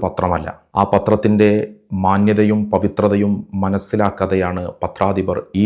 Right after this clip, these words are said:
വിഷയം കൈകാര്യം ചെയ്തിട്ടുള്ളത്. സി എച്ച് മുഹമ്മദ് കോയ സാഹിബ് പത്രാധിപരായും ഓരോ കാലഘട്ടങ്ങളിൽ അതിന്റെ ഡയറക്ടർമാരായി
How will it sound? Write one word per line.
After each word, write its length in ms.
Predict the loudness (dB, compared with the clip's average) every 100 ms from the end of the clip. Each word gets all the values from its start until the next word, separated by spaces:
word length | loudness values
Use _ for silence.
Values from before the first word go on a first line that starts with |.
| 2
വിഷയം 340 | 0 0 -2 -4
കൈകാര്യം 400 | -6 -4 -2 -4 -6
ചെയ്തിട്ടുള്ളത്. 500 | -6 -6 -6 -8 -10 -12 0
സി 80 | 0
എച്ച് 140 | 2 0
മുഹമ്മദ് 320 | 0 0 0 2
കോയ 200 | 2 0 0
സാഹിബ് 360 | 2 2 0 -2
പത്രാധിപരായും 720 | -2 0 0 2 2 0 -2 -10 -2 4
ഓരോ 160 | 8 6 6
കാലഘട്ടങ്ങളിൽ 680 | 4 4 0 0 2 2 2
അതിന്റെ 200 | 2 2
ഡയറക്ടർമാരായി 840 | 2 2 0 -2 0 0 2 2 0